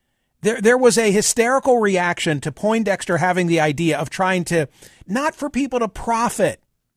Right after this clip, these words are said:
but as an academic exercise for a hundred experts from academia and think tanks to have been invited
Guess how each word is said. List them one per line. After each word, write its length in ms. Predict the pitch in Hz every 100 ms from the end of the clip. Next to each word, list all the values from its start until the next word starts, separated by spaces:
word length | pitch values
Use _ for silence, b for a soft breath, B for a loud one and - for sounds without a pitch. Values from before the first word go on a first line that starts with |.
| _ _ -
but 120 | 185
as 160 | 208 208
an 100 | 208
academic 520 | 254 285 233 220 196
exercise 680 | 214 - 202 - 160 139 135
for 160 | -
a 60 | 175
hundred 320 | 151 240 254
experts 460 | 214 202 - 180 -
from 120 | 170
academia 600 | 165 220 240 208 208 185
and 180 | 170 156
think 280 | - 214 196
tanks 260 | 165 156
to 120 | - 170
have 100 | 156
been 160 | 196
invited 560 | 180 143 202 220 180